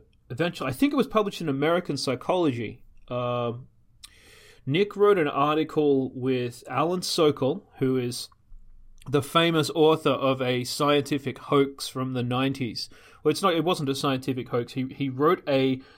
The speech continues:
article in Critical Theory, which is, if you're a scientist and you don't know what critical theory is, um, take two sociologists, uh, a schizophrenic and,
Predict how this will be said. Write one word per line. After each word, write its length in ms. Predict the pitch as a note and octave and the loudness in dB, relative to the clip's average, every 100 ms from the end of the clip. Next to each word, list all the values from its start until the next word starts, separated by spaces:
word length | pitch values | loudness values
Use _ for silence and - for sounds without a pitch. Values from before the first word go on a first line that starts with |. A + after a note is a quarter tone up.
| - - | -20 -2
article 500 | C#3+ F3+ F#3 E3+ E3+ | 2 2 2 -2 2
in 120 | C#3 | 2
Critical 440 | C3 F3 D3+ C#3 C#3 | 0 -2 -2 -2 -4
Theory, 500 | - C#3+ C#3 B2+ G#2 | 0 2 2 0 -4
which 280 | A#2 B2 C3 | -6 -6 -4
is, 260 | A#2 - | -4 -6
if 180 | C#3 C3+ | -8 -2
you're 140 | F3+ | 0
a 40 | D#3+ | 0
scientist 520 | - D3+ D3+ C#3+ C3+ | 0 -2 0 -2 -4
and 80 | C3 | -2
you 60 | |
don't 160 | C3 B2 | -2 -2
know 40 | |
what 200 | B2 A#2 | -4 -6
critical 380 | - B2 A#2 A#2+ | -4 -8 -6 -10
theory 420 | - B2 A#2 A2 | -8 -6 -4 -6
is, 160 | A2+ C3+ - - | -8 -10 -16 -8
um, 280 | B2+ C3 C3 - - | -2 0 -2 -6 -16
take 400 | - F#3 - - | 0 0 0 -6
two 520 | - G3 G3+ G3+ F#3+ - - | -4 0 2 0 -2 -8 -16
sociologists, 1300 | - - D#3+ D#3+ D3 C#3+ C#3+ B2+ A#2 C3 - - - - - - - - - - _ _ - - | -8 0 0 2 2 4 2 0 -4 -6 -8 -10 -12 -14 -16 -18 -18 -20 -20 -20 _ _ -20 -4
uh, 380 | B2 A#2+ A#2+ A2+ - | 0 2 2 -2 -4
a 60 | |
schizophrenic 1000 | - - A#2 - D3+ D#3+ D3 C3+ - - - - _ _ _ _ _ - | -4 -2 -2 -4 -4 0 0 0 -4 -16 -20 -20 _ _ _ _ _ -2
and, 560 | C3+ C3+ C3+ C3+ - | 0 2 0 -2 -6